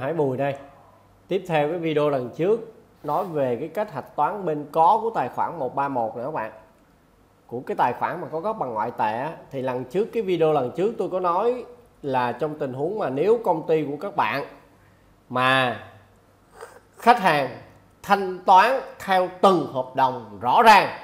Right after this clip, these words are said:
thì bên có một ba một nè, mình sẽ ghi thêm tỷ giá ghi sổ thực tế đích, đích danh, tức là mỗi lần khách hàng trả bao nhiêu tiền là các bạn biết được trả của cái hợp đồng nào. Thì lúc đó bên có của một ba một này các bạn ghi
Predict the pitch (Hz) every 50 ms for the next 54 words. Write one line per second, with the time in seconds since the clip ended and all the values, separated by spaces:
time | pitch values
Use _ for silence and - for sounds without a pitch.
0 | - - - _ _ _ _ _ _ _ _ - 147 135 135 156 165 156 - -
1 | 175 - 254 262 226 170 - 170 165 156 147 139 139 143 143 131 120 117 127 131
2 | 127 - 170 180 175 175 160 156 160 151 151 151 127 123 151 160 175 196 196 180
3 | 165 165 - 127 147 - 139 135 - 160 180 202 220 247 285 277 - - - -
4 | - - - _ _ _ _ _ - 277 285 233 185 185 202 190 180 165 - -
5 | - - - - 339 - - 240 226 175 151 120 - - - - - - _ _
6 | _ _ _ _ _ _ - 135 135 170 247 285 254 196 180 - - 214 214 202
7 | 170 156 151 143 123 - - 160 139 139 233 277 269 240 233 233 233 208 185 160
8 | 139 - - - - - - 123 113 - 165 180 98 104 120 123 - - - -
9 | - 302 339 349 - 214 175 147 143 - - - - - - 127 107 147 226 247
10 | - 156 156 - 214 180 160 160 160 156 151 170 175 175 151 - - - - -
11 | - - - _ _ _ _ _ _ _ _ _ _ _ - 143 135 143 190 254
12 | 240 240 233 226 262 277 - 226 226 214 196 196 196 - - - - - 202 214
13 | 339 - - 330 - - - - - - - - 202 202 190 160 156 175 175 160
14 | 147 147 147 151 143 135 131 - 202 185 147 123 135 156 156 156 170 180 180 180
15 | 175 170